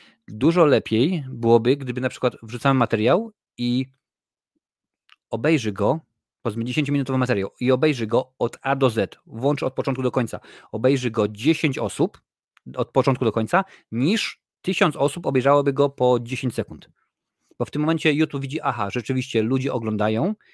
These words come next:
od początku do końca, czyli film jest, materiał jest dobry, super fajny i tak dalej, i tak dalej,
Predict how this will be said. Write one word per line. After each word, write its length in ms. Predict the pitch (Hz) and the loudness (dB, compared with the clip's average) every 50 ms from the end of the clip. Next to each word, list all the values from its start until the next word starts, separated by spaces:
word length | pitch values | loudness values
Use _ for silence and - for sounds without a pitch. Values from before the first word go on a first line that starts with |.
| _ _ _ _ | _ _ _ _
od 140 | - 117 - | -10 -8 -4
początku 340 | - 160 - 139 135 127 131 | -2 0 2 2 2 2 2
do 80 | 113 107 | 0 0
końca, 240 | - 117 117 - | 0 -4 -6 -8
czyli 220 | 131 - 120 117 113 | -8 -8 -8 -8 -8
film 260 | - - 127 127 123 | -8 -6 -2 0 0
jest, 200 | 120 113 - - | 0 0 -2 -2
materiał 400 | 127 113 113 110 - 120 117 113 | -2 -2 -2 0 0 0 0 0
jest 140 | 110 104 107 | 0 0 0
dobry, 300 | 107 110 110 110 110 104 | 2 2 2 2 -2 -6
super 300 | - - 110 113 104 107 | -6 -8 -8 -6 -6 -4
fajny 260 | - 117 113 113 120 | -2 -2 -2 -2 -2
i 60 | 120 | -4
tak 140 | - 107 104 | -6 -6 -4
dalej, 180 | 104 107 107 104 | -4 -2 -2 -4
i 40 | |
tak 100 | - 101 | -4 -6
dalej, 200 | 95 113 143 175 | -4 -4 -2 -4